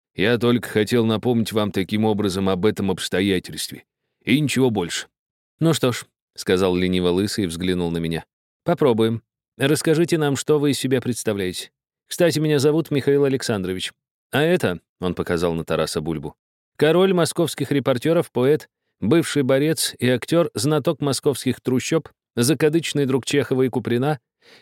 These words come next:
знаменитый дядя Гиляй, Владимир Алексеевич Гелеровский». Я смутился.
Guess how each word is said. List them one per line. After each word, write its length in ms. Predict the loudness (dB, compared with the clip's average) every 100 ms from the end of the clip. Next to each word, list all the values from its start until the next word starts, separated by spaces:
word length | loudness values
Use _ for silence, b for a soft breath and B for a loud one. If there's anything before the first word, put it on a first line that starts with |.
| b
знаменитый 760 | 2 2 2 2 2 0 -2
дядя 340 | 2 2 2 2
Гиляй, 420 | 2 2 0 -2 _ _ _ -4
Владимир 540 | 2 2 2 0 0 0
Алексеевич 680 | 0 0 0 0 0 -4 -12 _ -8
Гелеровский». 760 | 0 2 2 0 -4 -12 -18 _ _ _ _ _ _ _
Я 160 | -6
смутился. 640 | -4 -4 -4 -4 -4 -8